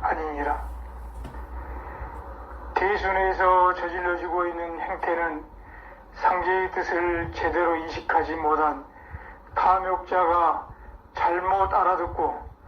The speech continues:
무슨 방식으로든 돈만 모란 식으로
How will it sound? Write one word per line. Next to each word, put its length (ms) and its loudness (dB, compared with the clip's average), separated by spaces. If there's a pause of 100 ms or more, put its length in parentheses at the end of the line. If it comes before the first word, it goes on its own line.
(500)
무슨 600 0
방식으로든 960 0 (380)
돈만 640 6
모란 360 4
식으로 580 0